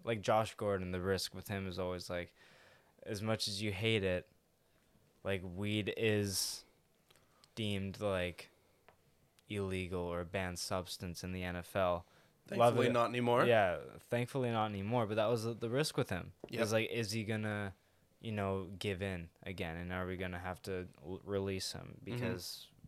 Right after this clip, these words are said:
Speaker 1: he's a cheap sign, and we're not gonna wait for him to get back, be reinstated, that kind of thing. At least gambling, it's like, it's not like you have to worry about the performance aspect of it. It's just like, "Okay, you're just an idiot and l-,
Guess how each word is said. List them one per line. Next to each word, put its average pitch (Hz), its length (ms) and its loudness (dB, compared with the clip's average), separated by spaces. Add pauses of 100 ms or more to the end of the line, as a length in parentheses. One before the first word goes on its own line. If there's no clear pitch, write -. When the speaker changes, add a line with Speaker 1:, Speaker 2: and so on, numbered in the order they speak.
(440)
Speaker 1:
he's 92 140 -12
a 90 60 -10
cheap 98 320 -8
sign, 90 280 -4
and 90 100 -6
we're 90 60 -6
not 87 200 -4
gonna 87 140 -8
wait 90 260 -4
for - 120 -10
him 90 100 -8
to 85 80 -8
get 85 240 -4
back, 87 340 -2
be 90 180 -6
reinstated, 90 600 -6
that 95 160 -2
kind 92 160 -6
of 87 80 -12
thing. 87 180 -8 (500)
At 135 80 0
least 117 180 0
gambling, 104 480 2
it's 92 200 -6
like, 98 140 2
it's 98 180 -6
not 95 180 -4
like 95 280 -2 (640)
you 110 60 -8
have 104 100 -6
to 110 100 2
worry 95 380 2
about 90 420 -2 (280)
the 107 100 -4
performance 98 640 -4
aspect 90 520 -4
of 87 140 -8
it. 90 80 -2
It's 87 160 -6
just - 160 -6
like, 87 200 -6
"Okay, 87 140 -8
you're 85 140 -6
just 85 160 -8
an 87 160 -8
idiot 87 360 -6
and 85 140 -8
l-, 82 80 -8